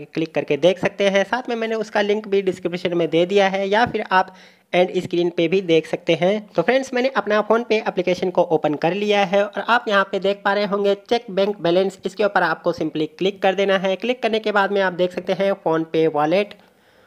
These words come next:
फ़ोनपे वॉलेट में मेरा आप बैलेंस देख सकते हैं आठ रुपये हैं।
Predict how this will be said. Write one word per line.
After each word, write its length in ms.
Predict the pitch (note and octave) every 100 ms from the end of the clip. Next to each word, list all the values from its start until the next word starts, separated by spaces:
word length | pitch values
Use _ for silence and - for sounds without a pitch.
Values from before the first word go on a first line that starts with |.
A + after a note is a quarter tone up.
| _ _ _ _ -
फ़ोनपे 320 | A3+ B3 B3
वॉलेट 320 | A#3 A3 A3
में 120 | G#3+
मेरा 220 | G#3 G3 G3
आप 220 | G3+ F#3
बैलेंस 360 | F3+ E3+ E3+
देख 200 | E3+ F3+
सकते 220 | F#3+ - G3
हैं 200 | F#3 G3 D#3
आठ 220 | E3 -
रुपये 240 | D#3+ D#3 D3
हैं। 380 | F3 G#3 G#3+